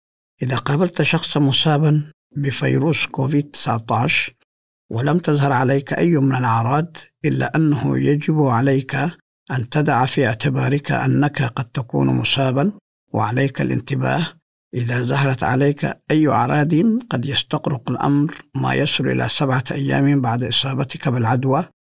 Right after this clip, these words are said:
حتى تظهر عليك الأعراض. وعليه يجب تجنب الاتصال الوثيق مع أشخاص آخرين إذا كنت تعلم أنك قد تكون مصابًا، وإذا كان لديك الإمكانية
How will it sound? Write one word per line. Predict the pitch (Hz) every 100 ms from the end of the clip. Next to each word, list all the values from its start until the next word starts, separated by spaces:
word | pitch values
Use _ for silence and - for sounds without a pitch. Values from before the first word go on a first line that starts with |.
| _ -
حتى | 143 - - 135
تظهر | 135 135 131 131
عليك | 110 120 127 117
الأعراض. | 104 104 87 82 _ - _ _ _ _ -
وعليه | 123 117 143 147 135 139
يجب | 135 165 -
تجنب | - 135 131 131 127
الاتصال | 131 117 - - 139 135
الوثيق | 131 131 127 156 160 - -
مع | 131 113 123
أشخاص | - - 143 -
آخرين | 156 - 143 - 139 160 113 - - _
إذا | 185 131 123
كنت | - 139 139
تعلم | 123 127 120 139 190 190 - _ _ _ _ -
أنك | 113 127 143 147 147 - -
قد | -
تكون | - 127 - 135 131
مصابًا، | 117 139 139 147 175 196
وإذا | - 139 131 110
كان | - 135 135
لديك | 131 123 135 -
الإمكانية | - 143 135 135 131 139 139 135